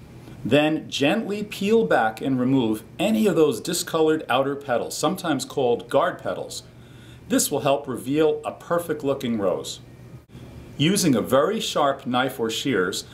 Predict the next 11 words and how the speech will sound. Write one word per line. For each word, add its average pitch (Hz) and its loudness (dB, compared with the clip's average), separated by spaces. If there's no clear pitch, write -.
cut - 0
off 160 0
about 120 0
one 147 0
inch 110 -2
from 120 -2
the 117 4
bottom 117 2
of 113 -2
the 110 -8
stems. - -4